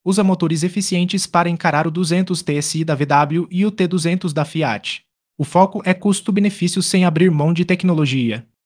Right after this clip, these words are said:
Onde o Sonic é fabricado e que plataforma usa? Fabricado em Gravataí, no Rio Grande do Sul. Usa uma evolução da plataforma G M Global Emerging Markets. A mesma base do Onix e do Tracker, mas com dimensões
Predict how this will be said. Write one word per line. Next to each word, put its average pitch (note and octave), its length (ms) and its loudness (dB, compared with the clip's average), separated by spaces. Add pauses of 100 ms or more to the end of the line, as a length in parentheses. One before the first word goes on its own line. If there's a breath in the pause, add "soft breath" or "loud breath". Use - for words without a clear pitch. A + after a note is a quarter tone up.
(140)
Onde B3+ 220 0
o G3+ 40 2
Sonic D#3 360 -2
é E3 40 -2
fabricado E3+ 720 0
e F#3 100 -2
que G3 100 -4
plataforma D#3 600 0
usa? B2+ 340 -4 (360)
Fabricado F3+ 460 0
em F3 100 0
Gravataí, D3 760 0
no D3+ 100 -4
Rio D3 240 2
Grande C#3 320 0
do B2+ 100 -4
Sul. A#2+ 440 -6 (340)
Usa G3 240 4
uma F#3+ 120 4
evolução D#3 460 0
da D3+ 120 2
plataforma D#3 560 0
G D#3 140 2
M F3+ 260 4
Global D3 440 4
Emerging D#3 440 0
Markets. C3+ 720 -4 (280)
A C#3+ 80 -4
mesma C#3+ 320 2
base B2 320 2
do C#3+ 120 0
Onix F#3+ 440 2
e G3 40 -2
do F3+ 100 0
Tracker, F#3+ 500 2
mas E3+ 220 2
com - 180 2
dimensões E3 720 2